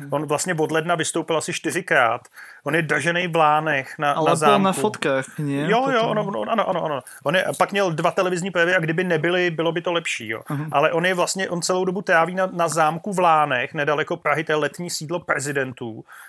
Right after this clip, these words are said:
Speaker 1: kde ho drží ta jeho neuvěřitelná skvadra
Speaker 2: Mhm.
Speaker 1: kolem něj, jo. A, eh, v-,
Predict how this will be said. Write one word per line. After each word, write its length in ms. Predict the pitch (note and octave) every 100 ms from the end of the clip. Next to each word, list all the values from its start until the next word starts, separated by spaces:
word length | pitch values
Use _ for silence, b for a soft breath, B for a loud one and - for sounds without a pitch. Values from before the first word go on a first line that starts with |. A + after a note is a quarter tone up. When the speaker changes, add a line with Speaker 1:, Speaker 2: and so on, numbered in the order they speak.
| B
Speaker 1:
kde 140 | C3+
ho 80 | D#3
drží 360 | D#3+ D#3 C#3+ E3+
ta 120 | E3
jeho 200 | E3 F3
neuvěřitelná 840 | F3 - E3 D#3+ E3+ E3+ E3+ E3+
skvadra 680 | F3+ - D3+ C#3+ C#3+ C#3+ A2+
Speaker 2:
Mhm. 100 | C3+
Speaker 1:
kolem 240 | C#3 C3
něj, 400 | C3+ A#2+ A2+ C3 D#3+ B B B
jo. 200 | C3+ B2+ b b -
A, 680 | C3 B2+ C3 B2+ B2+ C3 C3+
eh, 480 | B2+ B2 B2+ -
v-, 120 | C3